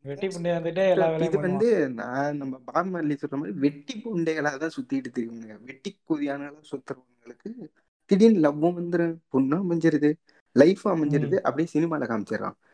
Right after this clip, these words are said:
Speaker 2: ரியல்
Speaker 1: அதே
Speaker 2: லைஃப்ல
Speaker 1: தான்.
Speaker 2: இதெல்லாம் சாத்தியக்கூறுகளாவது இருக்கா?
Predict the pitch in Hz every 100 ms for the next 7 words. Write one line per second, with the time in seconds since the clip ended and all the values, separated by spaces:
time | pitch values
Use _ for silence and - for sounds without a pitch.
0 | _ - 175 202 190 151 151 151 123 165
1 | 165 - 120 196 190 180 151 147 139 131
2 | 139 143 135 117 120